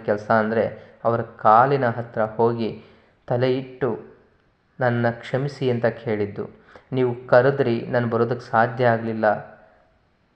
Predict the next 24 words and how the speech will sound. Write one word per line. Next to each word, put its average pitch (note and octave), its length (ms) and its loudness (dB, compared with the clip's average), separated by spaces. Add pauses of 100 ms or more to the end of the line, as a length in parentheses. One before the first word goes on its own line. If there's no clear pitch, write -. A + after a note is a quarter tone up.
(180)
ಕೊನೆ D3+ 320 2
ಕ್ಷಣದಲ್ಲಿ C#3+ 500 2
ನಿಮ್ಮನ್ನ B2+ 260 -2
ನೋಡೋಕ್ಕಾಗ್ಲಿಲ್ವಲ್ಲ" B2 920 2
ಅನ್ನೋ A2+ 220 0
ಬೇಜಾರು A#2+ 600 0
ನನ್ನಲ್ಲಿದೆ. A2+ 720 0 (220)
"ದಯಮಾಡಿ C3+ 520 0
ನನ್ನ A#2+ 220 0
ಕ್ಷಮಿಸ್ಬಿಡಿ" A#2 600 -4
ಅಂತ G#2+ 180 -2
ಕಣ್ಣೀರು A#2+ 640 0
ತುಂಬ್ಕೊಂಡ. G#2+ 480 -2 (200)
ಆದ್ರೆ A#2 260 2
ಅವರು A#2 640 -2
ನಿಶ್ಚಲವಾಗಿ A2+ 800 0
ಮಲಗಿದ್ರು. G#2+ 760 -6 (1080)
ಅಪ್ಪ - 260 2
ಅಮ್ಮ B2 260 4
ಅವನನ್ನ A#2 420 2
ತಬ್ಬಿ B2 540 -2
ಸಮಾಧಾನ A2 400 4
ಮಾಡಿದ್ರು. G#2 760 -4 (280)
ಮನೋಜ್ C3 480 4